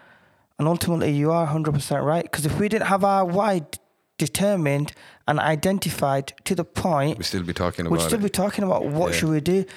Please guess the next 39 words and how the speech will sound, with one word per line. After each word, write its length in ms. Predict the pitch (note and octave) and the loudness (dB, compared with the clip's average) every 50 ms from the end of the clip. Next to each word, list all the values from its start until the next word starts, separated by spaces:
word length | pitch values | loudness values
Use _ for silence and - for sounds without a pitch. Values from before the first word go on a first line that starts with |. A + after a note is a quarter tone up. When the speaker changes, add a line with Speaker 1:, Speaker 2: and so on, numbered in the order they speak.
| - | -10
Speaker 2:
What 140 | - - - | -10 -8 -4
should 120 | - - E3 | 0 2 4
Speaker 1:
What, 120 | E3+ D#3+ | 4 4
Speaker 2:
we 40 | D3+ | 4
do? 40 | D3+ | 4
Speaker 1:
why 120 | E3+ F3+ | 2 2
should 240 | E3+ - - F#3 F3 | 2 0 0 2 2
we 80 | F3 E3 | 2 2
do 100 | E3+ F3 F#3 | 2 2 2
it? 160 | F#3+ F#3+ - | 2 0 0
Speaker 2:
Yeah. 160 | E2 E2 D#2+ E2+ - | -2 -4 -4 -6 -8
Speaker 1:
What 320 | - C#3 C#3+ E3 F#3+ - E3+ | -8 -4 0 0 0 0 0
should 160 | - F#3+ F3 | 0 0 0
we 80 | E3+ D#3+ | 0 0
do 200 | F3 F3 F3+ F3 | 0 0 0 2
and 120 | E3 D#3 | 0 0
how 200 | C3 D#3+ F3+ F3+ | 0 0 0 0
should 180 | D#3+ - F#3 F3 | 0 0 0 0
we 80 | F3 | 0
do 160 | E3+ F3+ F3+ | 2 2 2
it? 220 | F3 F3 E3+ - - - - - - - - - - _ _ - | 2 2 0 -2 -8 -18 -20 -20 -20 -20 -20 -20 -20 _ _ 0
But 100 | E3 D3+ | 0 2
we 300 | D3+ D#3+ G3 G#3 G3+ - | 4 2 2 2 2 2
identified 800 | - F3 E3 D3+ - F#3+ G3 - - - - F3 E3 D#3 D3 C3+ | 2 2 2 2 2 0 0 0 -2 -4 -2 0 2 2 2 2
what, 320 | C3 D3 D#3 - - - | 0 0 0 0 -2 -2
why 300 | - B2+ C#3 D3+ E3 F3 | -2 0 2 2 2 4
we 120 | E3 E3 D#3+ | 2 2 2
wanted 240 | D#3 D#3+ D#3 D3 - | 2 0 0 -2 -2
to 100 | - B2+ | -2 -2
do 100 | C#3 E3 | -2 -2
it 220 | E3 - - - | -2 -2 -6 -8
straight 340 | - - - F3 E3 - - | -10 -6 -2 -2 -2 0 0
away. 280 | C#3+ C#3+ D3+ D#3+ D#3 - - - - - - - - - - | 0 0 0 0 -2 -6 -10 -20 -20 -20 -20 -20 -12 -6 -2
And 120 | - D#3+ | 0 2
then 140 | F#3 F#3+ F#3 | 2 2 2
everything 360 | D#3+ F3 E3+ D#3 - F3+ E3+ | 2 2 0 0 0 0 0
else 240 | E3+ E3 E3 D#3 - | 0 0 0 -2 -4
comes 240 | - - E3 D3 - | -4 -2 -2 -2 -2
secondary. 640 | - - D#3+ - - E3+ D#3 D#3 D3+ D#3 D#3+ D#3 | -4 -4 -4 -4 -2 -4 -4 -4 -2 -2 -4 -4